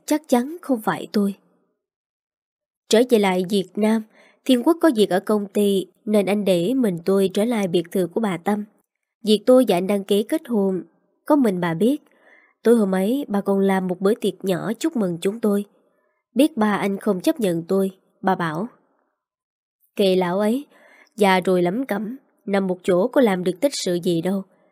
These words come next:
Bây giờ không thương con dâu, thì sau đừng có bảo cháu nội gọi bằng ông. Tôi vẫn mỉm cười mỗi khi nhớ lại câu nói ấy của bà nội anh. Dạo này bà tham gia một hội phụ nữ mê du lịch nên hay đi đây đi đó,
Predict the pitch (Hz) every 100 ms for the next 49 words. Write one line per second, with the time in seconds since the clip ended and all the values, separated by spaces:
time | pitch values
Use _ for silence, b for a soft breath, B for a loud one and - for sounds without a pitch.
0 | _ - 208 185 175 196 196 214 190 180
1 | 190 185 196 190 - _ _ - 190 -
2 | 226 233 190 208 214 269 185 190 240 311
3 | 311 180 180 185 170 180 165 214 226 220
4 | _ _ _ _ _ _ _ _ _ _
5 | _ _ _ - 233 202 233 214 196 262
6 | 196 180 185 180 - 202 190 185 262 190
7 | 170 190 190 196 214 202 240 294 233 202
8 | 175 180 170 165 214 214 b b b b
9 | b 196 185 190 185 180 185 226 233 226
10 | 226 208 180 - 180 180 196 180 180 175
11 | 233 277 _ - 202 202 196 202 175 170
12 | b b b 214 214 196 185 190 185 190
13 | 185 185 185 185 254